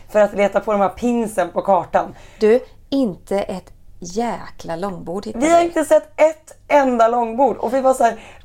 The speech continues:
Speaker 1: kommer du ihåg också vad roligt det var när vi var, det var väl i närheten av Piccadilly.
Speaker 2: Ja.
Speaker 1: Och så gick vi där på någon sån här sidogata och bara, "Men det ska vara här i närheten."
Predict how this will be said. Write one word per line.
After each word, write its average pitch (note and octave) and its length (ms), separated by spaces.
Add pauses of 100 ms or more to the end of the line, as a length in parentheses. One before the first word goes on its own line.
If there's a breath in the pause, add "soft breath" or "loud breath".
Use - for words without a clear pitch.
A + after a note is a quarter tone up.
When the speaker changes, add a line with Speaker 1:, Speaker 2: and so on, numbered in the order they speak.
(160)
Speaker 1:
kommer C4 200
du C4+ 60
ihåg D4 160
också A#3 140
vad G#3+ 100
roligt G3+ 240
det G#3 80
var G3 140
när G3 120
vi G3 140
var, F#3+ 380 (120)
det G#3+ 100
var A#3+ 140
väl B3 120
i B3+ 40
närheten G3 540
av F#3+ 260
Piccadilly. F3+ 680 (200 loud breath)
Speaker 2:
Ja. F#3+ 160
Speaker 1:
Och A3 80
så A#3 80
gick A3+ 280
vi A3 40
där G3+ 100
på F#3 120
någon F#3 100
sån F#3 100
här - 80
sidogata G3 640
och D#3+ 60
bara, E3+ 120
"Men G3+ 120
det A#3+ 80
ska C4 400
vara G3 140
här F3 160
i E3+ 40
närheten." F3 460